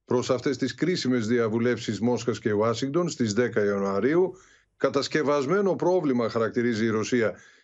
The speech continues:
τη δίθεν απειλή επικείμενης, ε, εισβολής στην Ουκρανία,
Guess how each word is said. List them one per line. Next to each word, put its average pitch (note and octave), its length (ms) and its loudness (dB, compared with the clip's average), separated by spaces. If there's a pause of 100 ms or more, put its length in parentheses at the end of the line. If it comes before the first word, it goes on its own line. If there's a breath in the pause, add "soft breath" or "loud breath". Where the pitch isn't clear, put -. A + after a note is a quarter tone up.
τη C3+ 160 2
δίθεν D3+ 440 0
απειλή C3+ 380 2
επικείμενης, B2 760 0
ε, A2+ 260 2
εισβολής A#2+ 540 2
στην A2+ 160 -2
Ουκρανία, G#2+ 640 0